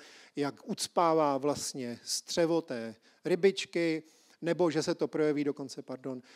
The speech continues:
na morfologických změnách, ona je pak zakřivená nějakým způsobem. A když se sledují,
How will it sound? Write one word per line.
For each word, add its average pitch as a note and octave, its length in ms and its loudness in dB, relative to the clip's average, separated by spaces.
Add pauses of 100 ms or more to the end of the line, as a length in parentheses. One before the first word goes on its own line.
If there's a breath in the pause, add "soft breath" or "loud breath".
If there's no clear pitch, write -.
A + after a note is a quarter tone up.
(160 loud breath)
na D3 120 -4
morfologických C#3+ 800 0
změnách, D#3+ 460 0
ona C3 140 -6
je A2+ 60 -10
pak G#2+ 200 -10
zakřivená D#3+ 720 0
nějakým C#3 380 -8
způsobem. C3 680 -8 (280 loud breath)
A F3 80 4
když F3+ 140 6
se G3 140 2
sledují, D3 540 0